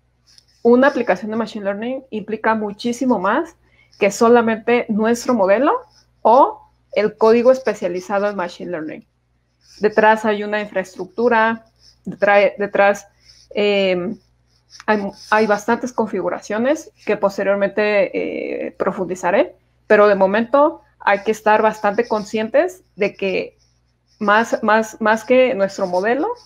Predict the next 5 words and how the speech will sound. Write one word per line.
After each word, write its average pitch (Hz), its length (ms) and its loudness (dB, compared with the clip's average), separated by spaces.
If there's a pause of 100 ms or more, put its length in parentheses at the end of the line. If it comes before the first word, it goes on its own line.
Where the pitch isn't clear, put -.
(300)
hay, 202 340 0 (160)
hay 208 320 -2
mucho 226 400 0
contexto, 180 720 -6
eh, - 540 -14